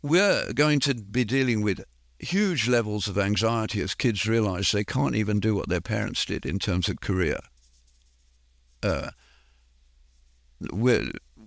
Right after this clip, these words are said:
we're gonna have a major problem with all those kids who are locked down. So it could be a generation that we've lost who will be deeply, uh, sadly, they're gonna feel that they're failures. Many of them do already.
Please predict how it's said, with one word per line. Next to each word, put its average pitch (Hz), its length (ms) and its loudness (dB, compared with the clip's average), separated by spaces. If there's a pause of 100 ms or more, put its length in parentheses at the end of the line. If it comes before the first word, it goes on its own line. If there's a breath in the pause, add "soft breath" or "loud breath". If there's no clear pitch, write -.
(320)
we're 113 200 2
gonna 127 200 2
have 113 120 0
a 110 60 0
major 123 440 2
problem 107 460 -2
with 92 140 0
all 107 180 -2
those 95 240 -4
kids 95 280 -2
who 90 140 -2
are 92 60 0
locked 98 280 -4
down. 85 440 -2
So - 300 -4 (360)
it 113 120 -6
could 185 160 -2
be 120 100 2
a 101 40 2
generation 107 760 0
that - 120 -8
we've 104 180 -6
lost - 720 -4 (340)
who 110 160 -2
will 104 160 0
be 101 220 0 (560 loud breath)
deeply, 110 640 2 (1120 loud breath)
uh, - 360 -6
sadly, 180 540 4
they're 117 340 -2
gonna 175 220 -2
feel 185 460 0
that 110 160 -2
they're 113 140 2
failures. - 840 -2 (160)
Many 156 220 0
of 196 100 0
them 120 140 -2
do 120 180 -2
already. 110 640 -4